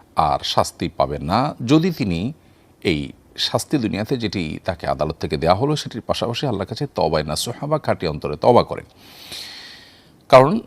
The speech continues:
আহ, তওবার মাধ্যমে তিনি আল্লাহ সুবহানাহু ওয়া তাআলার কাছ থেকে ক্ষমা পেয়ে যাবেন। আর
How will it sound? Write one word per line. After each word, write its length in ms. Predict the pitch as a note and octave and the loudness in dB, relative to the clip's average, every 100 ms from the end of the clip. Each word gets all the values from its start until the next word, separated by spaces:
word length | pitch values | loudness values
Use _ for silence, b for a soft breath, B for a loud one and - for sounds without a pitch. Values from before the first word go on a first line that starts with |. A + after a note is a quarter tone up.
| - | 2
আহ, 380 | G#2 G2 F#2+ F2+ | 8 10 10 8
তওবার 300 | C#3+ D#3+ E3+ | 8 8 8
মাধ্যমে 600 | C3+ B2 G3+ G2+ C3+ G#3+ - - | 6 6 4 4 0 -2 -6 2
তিনি 200 | B2+ G#2+ | 4 4
আল্লাহ 200 | G2+ G2 | 2 2
সুবহানাহু 160 | - | 0
ওয়া 80 | F2 | -2
তাআলার 220 | D#2+ D#2 | 0 -2
কাছ 240 | D2 C#2+ - | -2 -4 -4
থেকে 420 | G2+ B2+ D#3 - - | -4 -2 -2 -4 -4
ক্ষমা 260 | A2+ E2 | -2 0
পেয়ে 220 | - D2+ | 0 -2
যাবেন। 280 | D2+ G2+ F#3 - | 0 0 -2 0
আর 260 | A2+ D#2 | 2 2